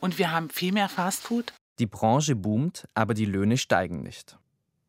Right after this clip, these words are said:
Speaker 2: Obwohl Müller-Kias mittlerweile die Filiale leitet, verdient sie wie alle ihre Kolleginnen noch unter zwölf Euro.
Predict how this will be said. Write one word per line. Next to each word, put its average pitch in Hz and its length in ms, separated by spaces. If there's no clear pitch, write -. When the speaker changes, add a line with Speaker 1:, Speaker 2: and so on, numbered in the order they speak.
Speaker 2:
Obwohl 123 420
Müller-Kias 123 800
mittlerweile 98 520
die 101 140
Filiale 92 640
leitet, 110 480
verdient 110 420
sie 156 240
wie 123 140
alle 101 180
ihre 117 260
Kolleginnen 123 800
noch 120 200
unter 101 300
zwölf 131 360
Euro. - 420